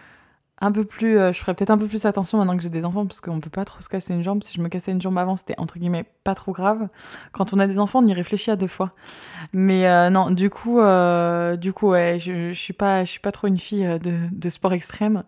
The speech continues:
Et, euh, moi, le patin à glace, c'est pas possible. Mais Oscar, il est né sur des skis, né sur des patins à glace, donc, euh, c'est vrai que il arrive hyper bien à ski.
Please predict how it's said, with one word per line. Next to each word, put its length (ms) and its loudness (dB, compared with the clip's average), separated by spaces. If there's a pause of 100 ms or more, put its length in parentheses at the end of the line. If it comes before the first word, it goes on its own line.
(540)
Et, 240 -2
euh, 560 -4
moi, 220 0
le 180 0
patin 280 -4
à 40 -2
glace, 160 -4
c'est 80 -14
pas 80 -2
possible. 280 -4
Mais 40 0
Oscar, 260 -2
il 100 0
est 40 2
né 160 4
sur 140 -2
des 100 -2
skis, 260 -6
né 100 2
sur 140 -4
des 100 -4
patins 240 -4
à 40 0
glace, 240 -2
donc, 220 -6
euh, 140 -8
c'est 120 -16
vrai 120 -8
que 280 -6 (840)
il 120 -4
arrive 200 -2
hyper 280 -2
bien 160 0
à 40 0
ski. 300 -10